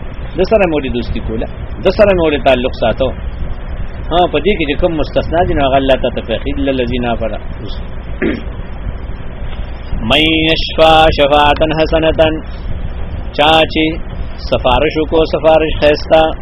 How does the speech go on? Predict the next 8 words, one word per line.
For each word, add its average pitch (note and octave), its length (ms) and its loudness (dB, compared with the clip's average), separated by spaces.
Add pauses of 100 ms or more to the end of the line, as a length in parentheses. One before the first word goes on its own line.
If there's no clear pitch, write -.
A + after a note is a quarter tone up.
(600)
«يكن C3 240 2 (140)
له D#3+ 120 6 (180)
نصيب E3+ 300 0 (220)
منها»، D3 340 4 (800)
نو B2+ 80 0 (100)
شي E3+ 160 -4
بر E3+ 120 6 (120)
د - 20 2